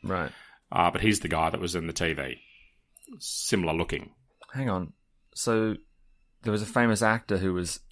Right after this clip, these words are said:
Speaker 2: Well, uh, he looked like a famous actor.
Speaker 1: Okay. I mean, here's what I would say. If I was to psychoanalyze, I would say working in partnership with your son has been a very confusing experience.
Speaker 2: Mm.
Speaker 1: Um,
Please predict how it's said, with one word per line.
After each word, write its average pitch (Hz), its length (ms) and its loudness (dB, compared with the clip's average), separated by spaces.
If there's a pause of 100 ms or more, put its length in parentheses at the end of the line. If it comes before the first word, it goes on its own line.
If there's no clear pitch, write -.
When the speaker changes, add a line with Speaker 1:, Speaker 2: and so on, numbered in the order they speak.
Speaker 2:
Well, 110 240 8
uh, 120 80 8 (120)
he 120 160 8
looked 123 220 8
like 78 180 6
a 80 40 -4
famous 78 360 -2
actor. - 260 -4 (240)
Speaker 1:
Okay. 135 400 8 (100)
I 139 120 6
mean, 151 320 4
here's 180 280 6
what 165 120 4
I 131 60 10
would 117 120 8
say. 101 180 4
If 110 100 2
I 160 120 8
was 190 120 4
to 160 60 0
psychoanalyze, 113 1080 4 (460)
I 117 120 10
would 110 160 4
say 107 540 4 (180)
working 110 640 4
in 107 200 0
partnership 104 560 2
with 101 120 0
your 101 120 4
son 101 500 2 (100)
has 101 400 2
been 101 200 0
a 95 40 0
very 92 540 -2 (360)
confusing 101 560 0
experience. 92 880 0
Speaker 2:
Mm. 90 160 -4
Speaker 1:
Um, 85 540 -4